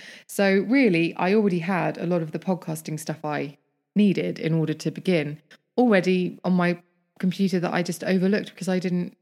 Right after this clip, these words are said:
know I needed it. And then the other thing I did is I did a heck of a lot of research.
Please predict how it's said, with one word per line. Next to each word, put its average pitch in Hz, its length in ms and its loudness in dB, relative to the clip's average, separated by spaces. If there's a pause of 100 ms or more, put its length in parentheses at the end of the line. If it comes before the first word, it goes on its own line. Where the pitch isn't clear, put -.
(160)
know 185 200 2
I 190 40 4
needed 214 280 2
it. - 200 -6 (720)
And 202 140 4
then 196 160 6
the 196 100 4
other 226 140 4
thing 190 180 -2
I 180 120 2
did 165 280 0 (460)
is 202 60 -10
I 185 80 -4
did 175 120 -4
a 175 40 -4
heck 180 340 -8
of 170 80 -8
a 170 60 -4
lot - 100 -8
of 151 100 -10
research. 160 540 -2